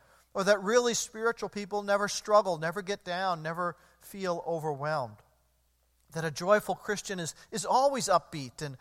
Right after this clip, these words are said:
free from anxiety. Well, that is not Mary. As faithful and obedient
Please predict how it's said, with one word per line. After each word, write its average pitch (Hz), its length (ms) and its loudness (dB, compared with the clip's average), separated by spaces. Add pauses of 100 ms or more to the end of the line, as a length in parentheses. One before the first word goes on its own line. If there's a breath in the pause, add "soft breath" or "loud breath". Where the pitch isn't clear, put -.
(120 soft breath)
free 190 280 -8
from 143 220 -8
anxiety. 113 580 -12 (840)
Well, 147 100 -6
that 240 200 4
is 143 120 -8
not 170 420 0 (220)
Mary. 165 440 -12 (920)
As 165 140 -4
faithful 226 520 0
and 180 160 -2
obedient 196 600 -4